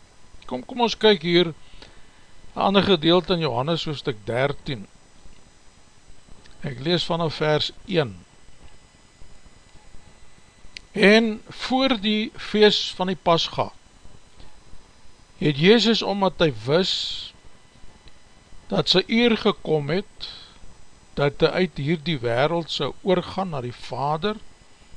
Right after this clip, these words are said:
en omdat hy sy eie mense in die wêreld lief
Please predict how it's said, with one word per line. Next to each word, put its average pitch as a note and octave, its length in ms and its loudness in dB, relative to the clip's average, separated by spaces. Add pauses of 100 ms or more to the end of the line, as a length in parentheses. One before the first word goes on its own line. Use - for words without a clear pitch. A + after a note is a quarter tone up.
(960)
en A#3+ 260 10
omdat A3 460 2
hy F3+ 320 6
sy E3 200 2 (120)
eie G#3+ 160 2
mense E3 580 -2 (220)
in D3 160 -4
die C#3 160 -6
wêreld C#3 480 -4
lief C3 280 -6